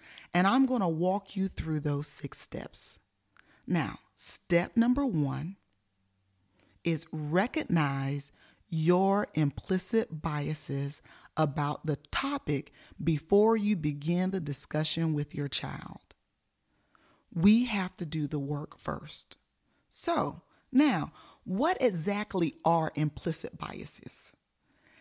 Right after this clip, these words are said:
Implicit biases are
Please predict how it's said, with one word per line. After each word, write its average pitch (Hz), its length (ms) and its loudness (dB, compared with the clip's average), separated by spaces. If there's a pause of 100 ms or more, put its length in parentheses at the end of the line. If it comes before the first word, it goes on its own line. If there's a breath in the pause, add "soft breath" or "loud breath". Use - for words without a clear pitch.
(480 soft breath)
Implicit - 720 0
biases 175 680 -2
are 139 240 -4